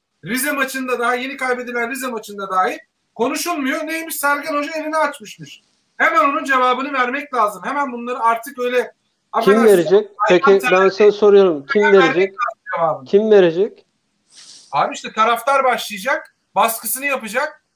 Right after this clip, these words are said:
Speaker 1: Bugün çok güzel sosyal medyada örnekleri var. Adamları hesaplarını kapattırıp, e, kaçırttılar. Tamam mı? Biri Lig Radyo'da falan çıkıyormuş. Öbür bir tanesi bir yerde gazete, e, Kalkan mı,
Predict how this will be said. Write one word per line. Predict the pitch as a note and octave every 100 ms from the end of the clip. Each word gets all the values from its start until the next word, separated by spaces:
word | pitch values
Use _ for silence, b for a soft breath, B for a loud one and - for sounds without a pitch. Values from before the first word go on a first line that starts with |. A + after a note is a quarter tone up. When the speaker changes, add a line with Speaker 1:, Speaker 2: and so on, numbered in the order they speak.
| -
Speaker 1:
Bugün | C4+ B3+ C4
çok | D#4 D#4 C4+
güzel | A#3+ A#3
sosyal | B3+ C4 C4 B3
medyada | B3 B3 A#3 A#3
örnekleri | A#3 C4 C4 - C#4+
var. | C4 D#4 - _ _ -
Adamları | C4 C4+ C4 C4
hesaplarını | C#4 C#4+ C#4+ D4 D4+ E4
kapattırıp, | D4+ C4+ B3+ C4+ D#4+ - _ _ _ _ -
e, | A3 G#3+ G#3+
kaçırttılar. | A#3+ A#3+ B3+ C4 A3 - - _ _ -
Tamam | F#3+ D4+ D4+
mı? | E3 - _ _ _ -
Biri | A3+ C4 A#3+
Lig | B3 C4
Radyo'da | B3+ A#3 B3 B3
falan | A#3 B3+ A#3+
çıkıyormuş. | G#3 G#3 F#3 C4 - - _ _ _ _ -
Öbür | G3+ A3 A3+
bir | B3
tanesi | B3 A#3+ A#3+ A3
bir | A#3+
yerde | A#3 A3+ A#3
gazete, | A3+ A#3 A#3 A3+
e, | A3 A3 F#3 F#3 F3 D#3+ _ _ _
Kalkan | - G#3+ - B3+ A#3
mı, | G#3+